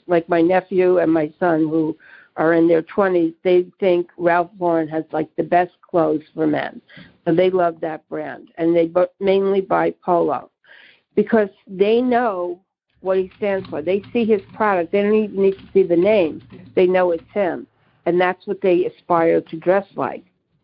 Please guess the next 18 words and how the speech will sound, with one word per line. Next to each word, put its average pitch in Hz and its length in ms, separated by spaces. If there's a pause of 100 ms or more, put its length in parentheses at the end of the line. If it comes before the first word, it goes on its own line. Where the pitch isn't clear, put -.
So 185 160
they've 185 420
gotten 180 420
this 175 180 (1000)
serious 208 400 (100)
connection 190 520
to 170 180
him 160 160
that 160 180
they 165 120
want 165 300
to 160 40
buy 202 360
him 165 220 (320)
because 190 380
of 175 140 (160)
the 175 140 (180)
clothing 190 640